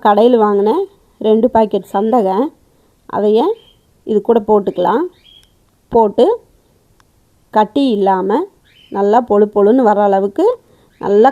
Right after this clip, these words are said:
கலக்கி விடணும். இப்போ உப்பு நம்ம தக்காளியில போட்டிருக்கிறோம். ஏன்னா சந்தகையிலேயே உப்பு இருக்கும், அதனால உப்பு அளவா போட்டுக்குங்க. போட்டு நல்லா பொழு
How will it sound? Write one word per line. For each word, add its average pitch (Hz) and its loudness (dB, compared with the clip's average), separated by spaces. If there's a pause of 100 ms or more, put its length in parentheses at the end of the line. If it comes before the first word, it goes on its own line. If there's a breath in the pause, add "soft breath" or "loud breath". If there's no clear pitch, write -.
(100)
கலக்கி 208 0
விடணும். 196 -2 (520)
இப்போ - -6 (140)
உப்பு 262 -6
நம்ம 262 -2
தக்காளியில 214 2 (500)
போட்டிருக்கிறோம். 202 -2 (540 soft breath)
ஏன்னா 403 -4 (120)
சந்தகையிலேயே 220 0 (420)
உப்பு - -6 (140)
இருக்கும், 208 0
அதனால 208 -2 (120)
உப்பு - -4
அளவா 202 0 (100)
போட்டுக்குங்க. 185 -6 (640 soft breath)
போட்டு 226 -4 (100)
நல்லா 208 4 (260)
பொழு 208 2